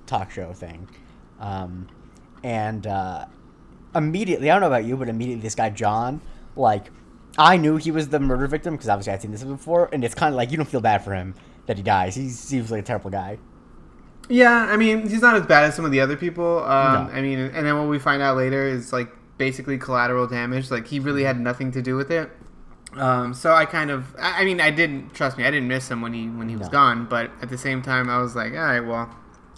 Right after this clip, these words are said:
Speaker 2: we'll
Speaker 1: Yeah.
Speaker 2: see. We'll see what this has to do with the eventual."
Speaker 1: So the gist of this John character is that he wrote a book about Sonny Chow, who is a Bruce Lee facsimile. Um,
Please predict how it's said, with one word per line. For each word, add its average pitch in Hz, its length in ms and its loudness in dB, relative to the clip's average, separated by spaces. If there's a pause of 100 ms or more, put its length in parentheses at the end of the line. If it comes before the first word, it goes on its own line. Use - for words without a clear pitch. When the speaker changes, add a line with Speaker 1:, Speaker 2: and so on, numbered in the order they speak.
(140)
Speaker 2:
we'll 143 180 -6
Speaker 1:
Yeah. - 80 -6
Speaker 2:
see. 131 160 0
We'll 151 320 0
see 220 160 2
what 190 160 4
this 160 120 -2
has 151 200 4
to 139 40 -6
do 123 140 0
with 117 240 -4
the 117 260 -2
eventual." 117 600 -6 (260)
Speaker 1:
So 185 320 -2
the 180 80 2
gist 226 340 0
of 147 120 -4
this 139 140 -4
John 120 280 -4
character 113 400 -4
is 107 80 -6
that 95 120 -12
he 117 100 -8
wrote 127 160 -2
a 120 40 -4
book 110 340 -4 (280)
about 107 400 2
Sonny 117 280 -2
Chow, 101 580 -4
who 104 160 -8
is 101 240 -8
a 104 140 -8
Bruce 131 440 -6
Lee 110 420 -6 (280)
facsimile. 92 720 -4 (460)
Um, 95 540 -8